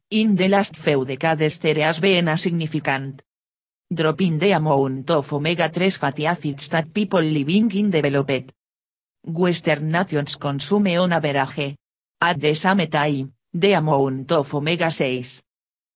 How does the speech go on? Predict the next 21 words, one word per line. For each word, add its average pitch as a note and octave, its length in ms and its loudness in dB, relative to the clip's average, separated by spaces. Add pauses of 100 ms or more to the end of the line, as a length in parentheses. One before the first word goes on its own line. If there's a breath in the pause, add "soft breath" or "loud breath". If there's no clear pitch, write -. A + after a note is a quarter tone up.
(160)
fatty F#3 380 0
acids D#3+ 440 -4
in D#3+ 160 -2
the F3+ 140 2
dietas F3 480 0
drastically D#3 720 -2
gone E3+ 240 0
up, D3+ 260 0 (200)
since A#3 380 2
the A#3+ 120 4
types E3+ 800 0
of D#3+ 160 2
fats C3+ 420 -4
are C3+ 260 -2 (680)
found D3 480 -2
in E3 160 0
most F3+ 280 -4
processed D#3+ 640 -2
foods D3+ 440 0
and F#3 200 2
refined, D3+ 540 -2